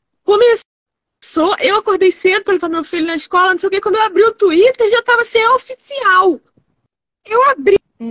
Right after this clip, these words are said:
Speaker 1: a página, caraca, é de verdade.
Speaker 2: É.
Speaker 1: Aí, olha só, isso começou assim, tipo, seis e meia da manhã. E tá, tá até agora em ebulição. Você abre o, o YouTube,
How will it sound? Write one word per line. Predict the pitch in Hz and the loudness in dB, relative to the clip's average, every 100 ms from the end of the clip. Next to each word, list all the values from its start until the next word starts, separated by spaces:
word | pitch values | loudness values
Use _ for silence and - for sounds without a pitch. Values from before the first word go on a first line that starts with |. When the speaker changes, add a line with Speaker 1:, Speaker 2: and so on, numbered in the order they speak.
| 440 | 0
Speaker 1:
a | 508 | 0
página, | - 415 427 480 381 | 0 -2 0 -2 -6
caraca, | - 508 554 _ _ - - - _ _ _ | -12 -12 -12 _ _ -6 -6 -10 _ _ _
é | 523 | -14
de | 523 | -10
verdade. | 523 605 - - 440 453 - | -6 -6 -6 -14 -10 -12 -12
Speaker 2:
É. | 339 | -8
Speaker 1:
Aí, | 339 392 | -2 0
olha | 381 440 | 0 -2
só, | - - 285 | -6 -2 0
isso | - 392 453 | 0 -2 -4
começou | 453 403 403 | -2 -2 -2
assim, | 415 - 339 | -4 -4 -8
tipo, | - - | -8 -10
seis | 392 - 370 370 | -10 -4 -2 -2
e | 427 | -2
meia | 381 392 | -4 -4
da | 285 | -4
manhã. | 240 220 208 185 - _ _ _ _ _ - | -6 -8 -12 -14 -16 _ _ _ _ _ -8
E | 370 | -8
tá, | _ 403 403 294 - | _ -4 -2 -4 -2
tá | 440 | -2
até | - 427 466 | 0 0 0
agora | 349 359 427 | 0 0 2
em | 440 | 0
ebulição. | 440 349 415 453 - 370 359 | -2 0 0 0 -2 -4 -4
Você | - 339 269 - | -4 -8 -8 -6
abre | 359 427 440 370 - | 0 0 0 -2 -4
o, | 330 330 - | -4 -6 -6
o | 311 | -2
YouTube, | 294 269 - 330 403 277 247 | -2 -2 0 2 2 2 -4